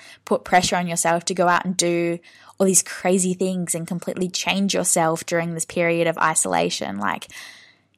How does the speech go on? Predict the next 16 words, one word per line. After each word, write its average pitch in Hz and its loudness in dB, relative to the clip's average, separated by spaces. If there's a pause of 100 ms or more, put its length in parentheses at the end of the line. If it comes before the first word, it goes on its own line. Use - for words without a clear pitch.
you 220 2
don't 208 2
have 185 -4
to 277 -4
do 277 6
all 269 6
of 269 2
that 302 2
unless 208 0
you 190 -4
want 170 0
to, 320 0
but - 2
I 202 0
think 226 2
incorporating 185 2